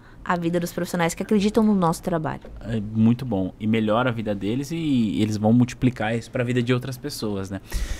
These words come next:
Speaker 2: Certa vez eu falei isso pra uma pessoa, é, e que foi essa é uma reflexão que eu tive. A, a T dois, é, quando a gente começou, que era passar na C P A que você falou e tal, a gente tinha uma empresa que fornecia uma certa tecnologia pra gente, que hoje não presta mais esse serviço e tal, mas a gente tava bem no começo.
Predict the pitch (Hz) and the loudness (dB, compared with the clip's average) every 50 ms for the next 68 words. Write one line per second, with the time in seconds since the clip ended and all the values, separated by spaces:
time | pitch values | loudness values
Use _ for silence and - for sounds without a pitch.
0 | - - - - - 190 - 214 156 123 139 151 143 135 127 - 143 131 131 127 | -12 -10 -2 0 2 2 2 2 2 4 4 2 2 2 0 0 2 2 2 2
1 | - 139 131 123 120 123 110 - - 143 131 - - - - - - - - - | 4 4 4 4 4 2 0 2 4 4 4 4 2 -4 -18 -16 -16 -16 -14 -12
2 | - - 113 113 113 110 110 110 107 107 107 78 - - - - - - - - | -2 6 8 10 12 12 12 10 10 8 4 2 0 -4 -10 -12 -10 -10 -8 -6
3 | - 127 - 185 185 180 175 165 156 - 190 180 180 170 170 - - 175 - - | -4 2 6 8 10 10 12 10 10 10 8 8 8 8 8 6 4 2 2 2
4 | 175 160 147 175 160 - - 120 98 90 85 - - 117 120 - - 127 135 131 | 2 2 4 2 2 2 0 -2 -4 -4 -6 -6 -4 -2 -2 -2 2 2 2 4
5 | 131 160 147 123 127 139 147 123 104 - - - - - - - - - - - | 4 4 4 6 8 8 8 8 6 4 0 -8 -16 -20 -20 -20 -20 -20 -20 -20
6 | - - - 117 113 110 110 107 107 107 104 - - 156 180 170 131 120 123 - | -14 -4 0 2 4 4 6 6 4 2 2 2 2 4 4 4 4 2 0 2
7 | - 117 107 - - - 127 127 - 127 117 123 - - 117 - - 107 104 - | 2 2 2 2 2 2 0 2 4 6 6 6 6 4 2 0 0 -2 -2 -2
8 | - - 101 98 - - 98 - - 90 101 117 117 104 - - 113 120 117 - | -2 -2 -2 -2 -2 -4 -6 -6 -4 0 0 2 2 0 0 -2 -2 -2 -4 -8
9 | - - - - - - 120 120 131 127 - - 160 156 151 123 135 131 131 135 | -14 -20 -20 -20 -12 -8 -6 -6 -6 -6 -2 0 0 0 2 2 4 4 4 2
10 | 135 - - - 139 135 131 127 - 135 127 127 127 127 127 123 127 - 139 127 | 0 -4 -2 0 2 2 2 2 0 0 0 0 0 -2 -2 -4 -4 -4 -4 -4
11 | - 123 120 120 117 117 117 117 - 151 160 151 175 202 214 - - 147 143 135 | -2 0 0 0 0 0 -2 -2 -2 -2 -2 -2 0 -2 -2 -2 -2 -2 -2 0
12 | 135 131 127 123 127 123 123 127 120 120 113 120 120 120 120 - - 131 127 127 | 0 0 0 0 0 -2 -2 -2 -2 -2 0 -2 -2 -4 -4 -4 -2 -2 0 0
13 | 151 180 185 - - 180 180 196 185 185 190 185 - 202 180 175 233 285 339 320 | 0 0 -2 -2 -4 -4 -2 -2 -2 -2 -2 -2 -2 -2 -2 0 0 0 0 -2
14 | 269 - 208 196 202 226 - | -2 -2 -2 -2 -2 -4 -6